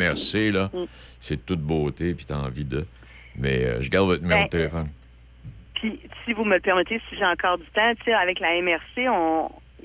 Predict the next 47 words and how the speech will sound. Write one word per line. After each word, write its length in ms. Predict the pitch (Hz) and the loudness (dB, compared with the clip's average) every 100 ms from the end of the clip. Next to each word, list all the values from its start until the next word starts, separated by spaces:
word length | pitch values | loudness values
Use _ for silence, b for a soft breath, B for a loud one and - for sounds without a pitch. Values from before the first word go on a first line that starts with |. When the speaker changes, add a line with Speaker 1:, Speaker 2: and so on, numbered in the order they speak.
| - | -6
Speaker 2:
on 100 | 180 | -4
travaille 240 | 180 175 165 | 0 0 0
beaucoup 200 | 165 233 | 0 -2
avec 140 | 226 | 0
l'agent 260 | 170 170 175 | -2 0 -2
de 40 | |
développement 440 | 160 165 156 190 202 | -2 -2 0 0 0
pour 160 | 175 | -2
développer, 440 | 160 185 180 165 220 | 0 2 2 2 0
on 120 | 190 | 0
nous 180 | 175 165 | 0 -2
appelle 260 | 160 196 190 | -2 -2 -2
le 120 | 165 202 | -4 -4
haut 100 | 196 | -6
pays. 380 | 185 165 226 - B B | -6 -6 -8 -12 B B
Speaker 1:
Oui. 160 | - 170 | -4 -2
Speaker 2:
Tu 60 | 214 | 0
sais, 60 | |
des 120 | 220 | 0
fois, 240 | 202 233 220 | 2 2 2
anciennement, 360 | - 190 196 | 2 2 4
ils 140 | 226 190 | 2 2
disaient 160 | 185 | 2
l'arrière-pays, 720 | 185 165 180 185 - 170 180 214 | 2 0 0 0 0 -4 -2 0
mais 100 | 170 | 2
Speaker 1:
Oui, 140 | 127 | 4
Speaker 2:
de 40 | 92 | 4
façon 220 | 82 90 | 2 2
Speaker 1:
exact. 380 | 80 80 80 - | 2 2 0 -2
Speaker 2:
plus, 100 | - | -6
tu 80 | - | -6
sais, 60 | - | 0
on, 320 | 170 165 - - B B - | 2 2 0 -8 B B 0
on 100 | 190 | 0
se 120 | 202 | 2
nomme 260 | 196 202 208 | 2 4 4
le 120 | 185 180 | 2 2
haut 100 | 196 - | -4 0
pays, 300 | 185 208 226 | -2 -2 -4
puis 180 | - | 0
on, 320 | 180 180 180 - - | 4 4 4 0 -4
on 240 | 180 180 180 | 0 2 2
a 80 | |
dessiné 460 | 170 180 - 202 240 | 2 -2 -4 -2 0
l'autre 220 | 233 - | 0 -2
coup, 140 | - 240 | -2 2
un, 240 | 180 160 | 2 2